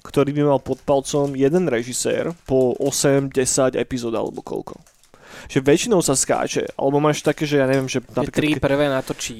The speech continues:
Speaker 1: Tak, keď
Speaker 2: jeden.
Speaker 1: Walking Dead napríklad vychádzala prvá séria, mm, jasné, Darabontov séria, bla, bla, bla, režiroval čo? Prvé tri epizódy, presne.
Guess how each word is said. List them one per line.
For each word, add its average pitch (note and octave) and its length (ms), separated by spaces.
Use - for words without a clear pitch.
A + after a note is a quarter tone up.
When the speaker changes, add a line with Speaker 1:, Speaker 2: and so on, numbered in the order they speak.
Speaker 1:
Tak, C3+ 260
keď E3 100
Speaker 2:
jeden. C#3+ 100
Speaker 1:
Walking E3 300
Dead D3+ 160
napríklad C3+ 320
vychádzala C3 320
prvá C#3 240
séria, C3 380
mm, D#3 260
jasné, C#3+ 280
Darabontov C#3+ 580
séria, C#3+ 260
bla, C#3 240
bla, C#3 160
bla, - 240
režiroval D3+ 580
čo? C#3 160
Prvé C#3 240
tri C#3 200
epizódy, B2 360
presne. - 540